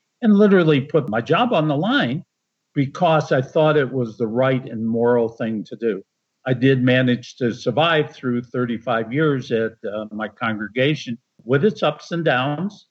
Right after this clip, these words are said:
and not everybody was in love with me. Fortunately, fifty-one percent were, so I retained my job. But there's gotta be moments when you say, "What am I proud of? What have I done with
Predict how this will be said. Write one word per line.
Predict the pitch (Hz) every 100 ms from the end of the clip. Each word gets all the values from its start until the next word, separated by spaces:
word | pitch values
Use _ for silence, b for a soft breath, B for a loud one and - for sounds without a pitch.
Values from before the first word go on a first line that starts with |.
| _
and | 113 120 117 120 120 117 -
not | 127 131 147
everybody | 139 151 135 143 139 139 139 - -
was | 127 135
in |
love | 131 135 131
with | 131 131 135
me. | 135 175 - _ _
Fortunately, | 143 135 139 135 127 120
fifty-one | 143 127 127 117 123
percent | 123 117 - 127 -
were, | 131 151 160 156
so | - 110
I | 107
retained | 107 101 107 131 127
my | 117
job. | 107 131 135 139 - _ _ _ _
But | 151 143 143 - _
there's | 147 135
gotta | 123 147 160
be | 156
moments | 156 156 180 175 135 -
when | 127 123
you | 117
say, | - 127 127 123
"What | 127 139 170
am | 160
I | 156
proud | - 143 165 156
of? | 95 98 _ _ _ _ _ _
What | 135
have | 143 127
I | 135
done | 131 - - 127 139 139 120 104 _ _ _
with | -